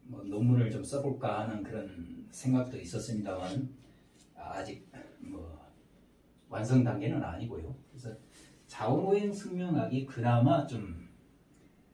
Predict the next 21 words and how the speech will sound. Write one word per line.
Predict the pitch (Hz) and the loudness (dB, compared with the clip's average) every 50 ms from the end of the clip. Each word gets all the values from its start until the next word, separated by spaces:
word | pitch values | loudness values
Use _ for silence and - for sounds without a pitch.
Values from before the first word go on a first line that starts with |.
| _ _ _ _ | _ _ _ _
흠이 | - - 117 - 190 202 214 - 151 127 | -8 -6 -2 2 4 4 4 4 4 4
좀 | 127 127 131 - | 4 4 4 4
적은, | - - - 151 156 156 175 - - - - - - - - - - | 4 4 6 6 6 6 4 2 2 2 -2 -6 -10 -16 -20 -20 -18
어, | - 95 92 - | -14 -12 -12 -10
성명학으로 | - - 135 131 131 131 127 117 - 95 85 80 80 104 131 147 147 - - - _ _ _ _ _ _ _ _ _ - _ _ _ _ _ _ _ _ - - _ _ - - | -10 -6 -2 2 4 4 4 4 2 -2 -4 -6 -6 -4 -4 -4 -4 -6 -12 -18 _ _ _ _ _ _ _ _ _ -20 _ _ _ _ _ _ _ _ -20 -20 _ _ -20 -20
이렇게 | 95 90 - - - 87 87 85 85 - | -18 -14 -12 -12 -12 -12 -12 -14 -16 -16
좀 | - - 82 80 82 85 - - _ _ _ _ _ _ _ _ _ _ _ _ | -16 -14 -14 -14 -14 -16 -16 -20 _ _ _ _ _ _ _ _ _ _ _ _
인식이 | 98 95 104 104 - - 113 95 92 | -6 -6 -4 -4 -6 -6 -8 -8 -8
되고 | - 101 92 - - 85 | -8 -8 -6 -6 -6 -6
있습니다. | 85 82 - - 98 95 90 87 82 80 78 76 - - - _ _ - - _ _ - - _ - - - - - - - - - - - - - - - - - - | -8 -10 -10 -10 -10 -10 -10 -10 -8 -8 -8 -8 -10 -14 -20 _ _ -20 -20 _ _ -20 -20 _ -18 -10 -10 -10 -10 -10 -16 -16 -14 -12 -12 -10 -10 -10 -12 -14 -16 -12
그러면은 | - - 151 160 165 185 220 233 233 175 156 | -6 0 2 4 4 4 4 2 2 2 0
이제 | 135 131 127 107 95 90 85 - - - - - - | 2 2 2 2 2 -2 -4 -8 -10 -14 -20 -20 -10
아까 | - 127 - - 190 | -8 -8 -2 0 0
우리가 | 196 190 196 185 185 180 | 2 2 4 4 4 4
소강절, | 170 - - - - 220 220 233 226 220 214 - 208 185 175 | 4 2 0 0 0 6 8 8 8 8 6 4 4 4 4
소옹의 | - - - 214 220 208 190 160 135 123 - 95 | 2 2 0 2 2 4 6 8 8 8 6 4
그 | 95 - 90 - | -2 -4 -4 -4
상수학의 | - - - 190 202 190 - - 165 139 123 113 107 110 113 | -6 -2 0 2 2 2 0 0 -2 0 0 -2 -2 -4 -4
수를 | - - - - 214 233 254 208 143 123 | -4 -6 -6 -6 -4 -2 2 2 2 2
많이 | 104 101 101 - 98 95 95 | 2 0 -2 -2 -2 -2 -4
얘기했었는데, | 95 95 185 90 - - - 151 - 85 85 82 85 95 113 131 | -4 -4 -4 -4 -6 -6 -8 -8 -8 -8 -8 -8 -8 -8 -8 -10